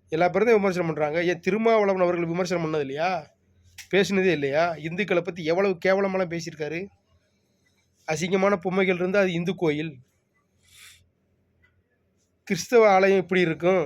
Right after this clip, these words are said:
மசூதி இப்படி இருக்கும் அப்படின்னு பேசினாரா, பேசலையா? அப்போவெல்லாம் பொங்கி உங்களுக்கு கோவம் வரலையா? அப்போ ஒன்றும் பண்ணல. ஏன் பண்ணல? உங்க கூட கூட்டணியில இருக்காருண்டா. ஆ? மக்களை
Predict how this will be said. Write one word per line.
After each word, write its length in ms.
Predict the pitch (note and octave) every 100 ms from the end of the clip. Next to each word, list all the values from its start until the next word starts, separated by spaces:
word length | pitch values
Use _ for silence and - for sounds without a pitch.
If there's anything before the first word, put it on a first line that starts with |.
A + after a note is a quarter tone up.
| C#3+ - _ _ _ _ _ _ F3
மசூதி 360 | E3+ A3 G#3+
இப்படி 240 | G#3 F3+ F3+
இருக்கும் 400 | E3+ E3 F3+ D#3+ D3 _ _ _ -
அப்படின்னு 260 | D#3+ -
பேசினாரா, 400 | G3 G#3+ A3 A3 G#3
பேசலையா? 440 | F#3+ F3+ F3 F3 G3 _ _ _ _ _ _ _ _ _ _
அப்போவெல்லாம் 420 | F3 G#3+ G#3 A3 F3+
பொங்கி 260 | G3+ G3+
உங்களுக்கு 320 | G#3 F#3+ E3
கோவம் 140 | G3 F#3+
வரலையா? 260 | F3+ F#3+ F#3+
அப்போ 160 | G3 G3 F#3 F3+ E3 F3 E3+ D#3+
ஒன்றும் 300 | F3 F#3+ F3+
பண்ணல. 340 | F3+ F3+ F3 G3+ - _ _ _ _ _
ஏன் 220 | G3 G#3
பண்ணல? 260 | F#3 F3+ F#3 G3 G#3+ _ _ _ _ F3
உங்க 140 | E3+
கூட 140 | G3 E3
கூட்டணியில 380 | G3+ G3 F3
இருக்காருண்டா. 440 | D3+ D3+ C3+ D3 D3+ B2+ _ _ _ _ _ _ _ _ F3+
ஆ? 100 | C#4 C#4+ _ _ _ _ _ _ _ _ -
மக்களை 600 | D#3+ F3 - B3+ E3+